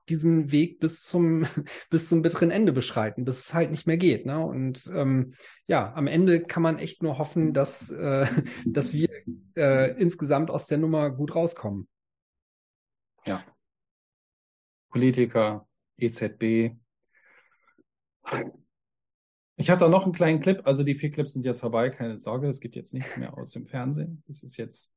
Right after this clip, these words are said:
Speaker 2: Fernseh-, Fernseher ist ausgemacht. Aber ich fand das ganz interessant, bin mal kurz schnell dahin gehuscht, ähm,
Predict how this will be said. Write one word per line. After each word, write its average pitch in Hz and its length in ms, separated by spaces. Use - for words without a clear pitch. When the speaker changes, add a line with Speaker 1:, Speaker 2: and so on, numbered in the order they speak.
Speaker 2:
Fernseh-, 127 460
Fernseher 123 320
ist 147 100
ausgemacht. 151 540
Aber 135 160
ich 151 80
fand 185 120
das 156 120
ganz 156 160
interessant, 156 560
bin 165 140
mal 147 180
kurz 185 400
schnell 170 320
dahin 165 280
gehuscht, 180 440
ähm, 139 840